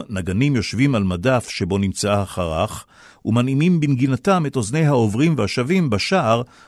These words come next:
בתקווה לקבל מעות הערכה.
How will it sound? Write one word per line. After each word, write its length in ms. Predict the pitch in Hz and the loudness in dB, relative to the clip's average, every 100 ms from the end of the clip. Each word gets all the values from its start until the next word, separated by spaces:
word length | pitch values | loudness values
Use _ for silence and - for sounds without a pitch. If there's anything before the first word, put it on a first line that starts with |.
| - | -4
בתקווה 480 | 139 139 147 123 139 | -4 -2 -2 0 2
לקבל 600 | 139 135 117 120 127 127 | 2 0 0 2 2 2
מעות 480 | 113 113 - 127 - | 0 0 -2 -4 -2
הערכה. 480 | 92 87 85 87 | -2 -2 -4 -4